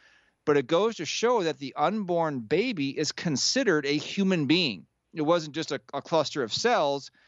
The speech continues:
It was considered a human being, and God wanted to protect that life. So th-, those are important laws that were kind of teased out in Exodus twenty-one. But then we also talked about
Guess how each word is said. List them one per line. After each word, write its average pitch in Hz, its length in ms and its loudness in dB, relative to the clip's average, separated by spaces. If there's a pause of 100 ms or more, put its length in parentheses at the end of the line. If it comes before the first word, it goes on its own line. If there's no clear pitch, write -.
(140)
It - 80 -6
was 147 180 0
considered 135 560 0
a 113 80 0
human 147 460 -2
being, 127 260 2
and 117 140 0
God 120 280 2
wanted 117 260 -2
to 117 60 -12
protect 120 500 -4
that 107 180 -2
life. 107 500 0 (360)
So 135 120 -10
th-, 135 200 2
those 190 240 2
are 226 80 -2
important 160 540 -2
laws 123 480 4
that 117 140 -2
were 120 160 -4
kind 151 180 -4
of 104 100 -4
teased 185 500 0
out 147 180 4
in 123 60 -4
Exodus 120 340 -4
twenty-one. 131 560 0
But 123 120 -6
then 180 160 2
we 196 100 0
also 190 320 0
talked 147 320 -2
about 123 320 -2